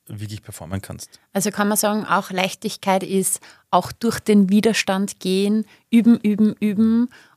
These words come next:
Speaker 2: und auch die Extrameile gehen?
Speaker 1: Leichtigkeit, du hast vollkommen recht. Leichtigkeit ist,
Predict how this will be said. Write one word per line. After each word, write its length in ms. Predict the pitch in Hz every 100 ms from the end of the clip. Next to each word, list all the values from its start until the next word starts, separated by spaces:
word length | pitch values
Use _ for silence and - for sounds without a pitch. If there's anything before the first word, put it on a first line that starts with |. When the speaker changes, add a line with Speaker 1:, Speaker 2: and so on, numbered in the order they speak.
| -
Speaker 2:
und 320 | 214 220 -
auch 200 | 175 -
die 160 | -
Extrameile 640 | - 160 - 196 180 180 196
gehen? 220 | 190 262 - - - - _ _
Speaker 1:
Leichtigkeit, 600 | 113 110 - - - 104
du 20 |
hast 140 | 110
vollkommen 260 | - 104 110
recht. 180 | 98 -
Leichtigkeit 440 | 107 - 120 113
ist, 260 | 117 -